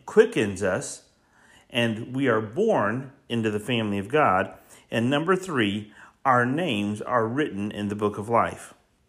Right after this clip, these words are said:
Now, this is important, believer, because in Revelation chapter twenty and verse fifteen, it says, "And whosoever was not found written in the book of life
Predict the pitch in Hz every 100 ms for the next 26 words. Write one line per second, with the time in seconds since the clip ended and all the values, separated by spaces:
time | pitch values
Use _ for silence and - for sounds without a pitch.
0 | _ - - - 147 190 185 175 160 139
1 | 233 240 143 113 107 110 135 131 135 131
2 | 127 127 151 165 147 143 143 117 139 123
3 | 123 - 151 143 110 113 120 117 113 -
4 | 170 135 - 120 117 - - - - -
5 | 135 117 - 226 277 247 - 131 104 104
6 | 110 139 - - _ _ 110 156 165 165
7 | 151 - 139 117 113 107 139 139 117 110
8 | 110 110 104 120 117 98